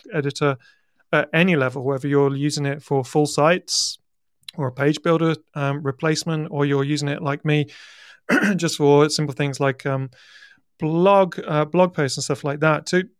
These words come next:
to give a little bit of context on, um, the problem around responsive design that a lot of people would get, especially if they're not designers, is what happens when one block hits another block.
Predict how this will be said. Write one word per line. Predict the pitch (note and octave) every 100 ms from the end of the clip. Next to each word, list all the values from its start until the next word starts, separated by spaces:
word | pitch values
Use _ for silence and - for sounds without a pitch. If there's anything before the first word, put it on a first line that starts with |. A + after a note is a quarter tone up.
| _ _ _
to | -
give | D3+ F3+
a | G#3
little | F#3+ F3+
bit | E3 F3+
of | D3+ - -
context | D3+ E3 F#3+ G#3 F#3 -
on, | D3 C#3 C#3 B2+ _ - _ _ -
um, | C#3+ C#3 C#3
the | D3
problem | - D3 D3+ F3 F3
around | D3 C#3 C3+ C3+ B2+ B2 _ _ -
responsive | C3 - C#3+ D3 E3 D#3
design | D#3 D3+ D3 C#3+
that | C#3+ C3+
a |
lot | C3 C#3
of | C3
people | D3 C#3 C#3
would | C3 C3
get, | - D#3+ C#3+
especially | D#3 - C#3+ -
if | B2+
they're | D3 C3+
not | C3+ C#3 - _
designers, | C#3+ C3+ C#3+ C#3+ C3 B2 - - - - _ -
is | D3+ - - F3+ E3
what | D#3+ D3 F3
happens | D#3 F#3 F3+ D3+
when | D#3+ D3+
one | C3+ D3+ D3+
block | C#3 C#3+ B2+
hits | D3+ D3 - -
another | C#3+ C#3+ C3
block. | B2+ B2 A#2+ _